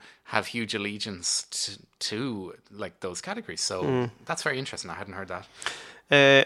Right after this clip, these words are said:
Speaker 2: animated
Speaker 1: But anyway, so we didn't, cinematography.
Speaker 2: We've got Dune, Nightmare Alley, Power of the Dog,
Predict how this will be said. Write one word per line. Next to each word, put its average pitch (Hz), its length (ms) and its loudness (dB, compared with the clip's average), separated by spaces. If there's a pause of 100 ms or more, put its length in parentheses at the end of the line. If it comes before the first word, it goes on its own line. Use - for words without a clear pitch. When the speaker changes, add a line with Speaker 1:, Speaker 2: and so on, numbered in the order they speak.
(100)
Speaker 2:
animated 180 320 8
Speaker 1:
But 160 60 8
anyway, 120 220 2
so 127 180 4
we 127 120 0
didn't, 123 240 -4 (220)
cinematography. 107 800 -2 (320)
Speaker 2:
We've 139 140 0
got 135 160 8
Dune, 135 440 8
Nightmare 127 340 6
Alley, 120 320 4
Power 127 240 6
of 117 80 4
the 113 60 -2
Dog, 117 440 2